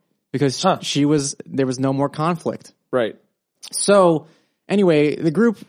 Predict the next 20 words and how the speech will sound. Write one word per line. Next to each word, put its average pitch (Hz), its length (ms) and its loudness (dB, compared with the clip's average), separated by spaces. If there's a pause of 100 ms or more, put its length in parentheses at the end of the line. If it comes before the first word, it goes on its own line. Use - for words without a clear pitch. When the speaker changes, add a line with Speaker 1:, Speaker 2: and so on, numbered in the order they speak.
Speaker 1:
existed 156 600 -2
for 139 340 2
the 127 320 -2
four 160 280 0
years 147 240 2
that 127 100 0
I 127 140 2
was 131 160 0
in 123 80 -2
college. 117 580 -4 (100)
Speaker 2:
Mm-hmm. 123 240 -10
Speaker 1:
We, 139 280 2
we 139 160 0
kept 156 240 -2
growing 135 320 0
and 139 100 -2
growing. 117 560 -2
We, 127 160 0
we, 127 380 0
around 135 500 -4